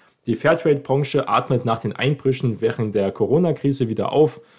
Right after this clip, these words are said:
Für das erste Halbjahr zweitausendeinundzwanzig verzeichnet die Branche einen Umsatzplus von vier Prozent. Organisch, das ist auch ziemlich gut.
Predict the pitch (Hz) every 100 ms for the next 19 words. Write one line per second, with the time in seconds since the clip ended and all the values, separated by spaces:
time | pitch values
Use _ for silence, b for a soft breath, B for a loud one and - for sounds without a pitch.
0 | b b - 120 - 139 151 147 120 131
1 | 151 135 117 120 117 120 135 - 123 127
2 | 127 117 - 127 131 120 120 - 123 127
3 | 120 - 135 180 165 131 - 135 131 110
4 | 101 - 143 - 98 139 196 - b b
5 | b 123 107 110 131 180 - 110 107 139
6 | 139 147 135 127 156 156